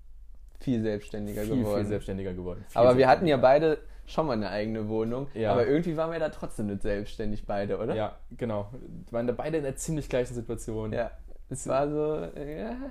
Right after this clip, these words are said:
Speaker 1: ich will halt auch gar nicht drüber reden, aber wir waren beide gar nicht mal so selbstständig.
Speaker 2: Nee.
Speaker 1: Und so durch das richtige Alleinsein und dann durch die W G bin, sind wir richtig selbstständig geworden,
Speaker 2: Ich finde auch,
Speaker 1: finde
Speaker 2: wir
Speaker 1: ich.
Speaker 2: sind da mittlerweile, als auch, auch mit unserem dritten Mitbewohner,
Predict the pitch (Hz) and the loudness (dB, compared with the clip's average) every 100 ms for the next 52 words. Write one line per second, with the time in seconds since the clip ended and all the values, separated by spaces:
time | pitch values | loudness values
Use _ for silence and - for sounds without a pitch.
0 | - - 156 151 175 170 175 - - 226 | -12 -12 -6 0 2 2 0 0 -2 -2
1 | - 160 143 151 190 262 220 139 139 139 | -6 -4 -2 -2 -4 -4 -6 -4 -2 -2
2 | 135 143 143 139 147 175 156 160 156 151 | -2 -4 -2 -2 -2 -2 -2 -2 -4 -4
3 | 139 147 123 113 110 - 120 117 123 - | -2 -2 0 -2 -4 -6 -4 -4 -4 -6
4 | 127 117 - - - - - - 127 139 | -4 -4 -6 -14 -18 -16 -14 -4 0 2
5 | 165 170 170 147 143 208 - 196 185 160 | 2 0 -2 -2 -2 -2 0 2 4 6
6 | 156 160 170 170 165 160 147 147 156 175 | 4 4 0 0 -2 -2 -2 0 0 0
7 | 165 - 147 139 135 127 135 170 - - | -2 -2 -2 0 0 -2 -2 -6 -14 -18
8 | - - 127 123 - - 139 127 123 131 | -20 -12 -10 -10 -12 -12 -8 -6 -4 -6
9 | 135 135 127 - - - - - - - | -6 -10 -10 -16 -18 -18 -16 -16 -16 -18
10 | - - 117 107 - 110 104 - 110 107 | -8 0 0 0 -6 -8 -8 -8 -8 -6
11 | 110 - 180 120 123 131 120 - - - | -8 -6 -6 -4 -4 -4 -4 -8 -16 -16
12 | - 117 107 107 131 - - 104 107 - | -12 -6 -2 0 0 0 -2 -6 -8 -8
13 | - 110 113 107 - 113 107 110 113 135 | -8 -6 -6 -8 -6 -6 -6 -6 -6 -6
14 | 117 98 101 110 | -4 -4 -4 -6